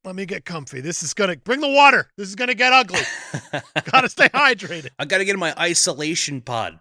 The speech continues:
Speaker 2: because fear is not a factor for Indy.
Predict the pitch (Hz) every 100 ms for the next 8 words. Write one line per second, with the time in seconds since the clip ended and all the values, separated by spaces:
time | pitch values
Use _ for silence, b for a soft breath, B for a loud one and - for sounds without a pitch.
0 | _ - - 104 - - 156 160 135 -
1 | 143 123 - - 165 135 - 143 - 120
2 | 107 _ 151 139 139 117 95